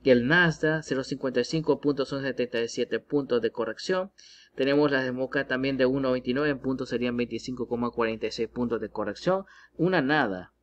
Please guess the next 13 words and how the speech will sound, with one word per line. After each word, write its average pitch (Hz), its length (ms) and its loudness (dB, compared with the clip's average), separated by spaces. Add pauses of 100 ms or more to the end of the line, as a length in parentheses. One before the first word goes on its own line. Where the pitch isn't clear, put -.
(140)
Este 160 280 0
es 165 100 -2
un 165 80 2
pispileo 151 640 2 (240)
de 123 140 2
los 113 240 0
índices. 120 400 0
Necesitamos 117 340 -4
una 151 140 -4
corrección 139 340 -2
por 120 120 -6
lo 113 40 -2
menos, 131 380 -6